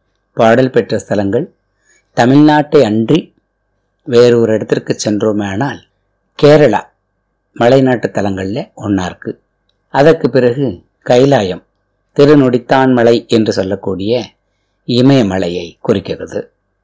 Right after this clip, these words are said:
மூன்று தலங்கள் ஈழ நாட்டிலே இருக்கின்றது, அதாவது இலங்கையிலே. ஆக, பாடல் பெற்ற ஸ்தலங்கள் இருநூற்றி எழுபத்தி ஆறு.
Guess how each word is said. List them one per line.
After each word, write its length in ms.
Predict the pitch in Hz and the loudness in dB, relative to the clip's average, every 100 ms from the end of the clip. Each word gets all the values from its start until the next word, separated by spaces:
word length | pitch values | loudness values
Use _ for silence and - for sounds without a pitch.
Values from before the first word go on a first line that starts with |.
| _ _ _ _ - | _ _ _ _ 0
மூன்று 280 | 156 165 143 | 2 2 2
தலங்கள் 500 | 110 107 104 110 85 - _ _ _ - | 0 0 2 0 -2 -16 _ _ _ -2
ஈழ 240 | 143 202 196 | 2 4 4
நாட்டிலே 480 | 135 107 107 92 82 - - _ | 2 0 -4 -6 -10 -14 -20 _
இருக்கின்றது, 640 | 117 107 - 90 - 76 - _ | -4 -4 -6 -10 -10 -14 -16 _
அதாவது 460 | - 104 101 101 110 - - | -2 0 0 -2 -4 -6 0
இலங்கையிலே. 580 | 120 127 107 90 80 - _ _ _ _ | 2 4 2 -2 -8 -14 _ _ _ _
ஆக, 400 | 104 95 135 95 95 - _ _ _ _ _ - | -2 0 0 -2 -4 -16 _ _ _ _ _ -2
பாடல் 380 | 117 151 160 123 | 2 4 2 0
பெற்ற 220 | 104 113 | -4 -6
ஸ்தலங்கள் 560 | - 104 101 107 104 - _ _ _ _ 113 | -4 -6 -2 -4 -4 -8 _ _ _ _ 0
இருநூற்றி 600 | 113 123 151 156 151 110 | 2 4 2 0 -2 -2
எழுபத்தி 460 | 107 123 120 117 95 92 | 0 -2 -2 -4 -6 -4
ஆறு. 240 | 104 113 | -2 -2